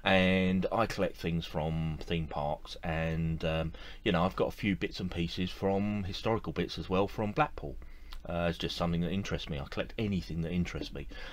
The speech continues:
And one of the things I wanted to do with my channel was to take something from the collection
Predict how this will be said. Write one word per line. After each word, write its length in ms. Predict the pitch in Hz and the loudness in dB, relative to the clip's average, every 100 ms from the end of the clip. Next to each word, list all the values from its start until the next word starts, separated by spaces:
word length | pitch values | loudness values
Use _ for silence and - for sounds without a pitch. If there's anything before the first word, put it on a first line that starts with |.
| - - | -6 0
And 160 | 117 | 4
one 120 | 151 | 4
of 60 | 139 | 4
the 40 | |
things 160 | 123 107 | 2 2
I 40 | |
wanted 240 | 101 101 95 | 2 4 4
to 80 | 90 | 4
do 180 | 107 | 2
with 160 | 95 85 | 2 0
my 100 | 78 | -2
channel 340 | - 78 78 | -4 -4 -2
was 220 | 80 87 - | 0 -2 -2
to 100 | - | -2
take 280 | 160 - | 0 0
something 220 | - 90 82 | 0 0 0
from 120 | 85 | -4
the 80 | 76 | -2
collection 560 | 90 - - 71 78 | -2 -2 -2 -4 -4